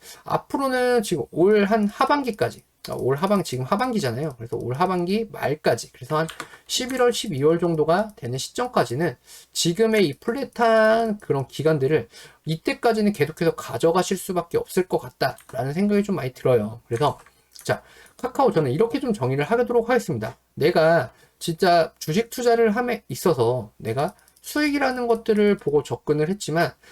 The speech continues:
지금 수익에 대한 부분, 뭐 시장이 물론 안 좋은 영향도 있겠지만, 제일 중요한 부분은 수익에 대한 부분을 큰 폭으로, 자, 뭐 기하급수적으로 뭐 이때 당시에 이렇게 했던 것처럼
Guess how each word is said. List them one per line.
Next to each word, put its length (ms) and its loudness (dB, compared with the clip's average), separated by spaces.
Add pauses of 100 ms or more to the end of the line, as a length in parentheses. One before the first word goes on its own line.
(140)
지금 460 0
수익에 420 -2
대한 240 2
부분, 200 0
뭐 120 0
시장이 380 -4
물론 260 2
안 140 -4
좋은 180 4
영향도 360 -2
있겠지만, 580 -4 (380)
제일 180 0
중요한 380 -2
부분은 320 -2 (300)
수익에 440 -2
대한 340 2
부분을 520 -2 (180)
큰 320 2
폭으로, 500 2 (140)
자, 200 -2
뭐 180 -2
기하급수적으로 1160 0
뭐 120 -2
이때 320 0
당시에 340 -2
이렇게 320 -2
했던 280 -2
것처럼 460 -2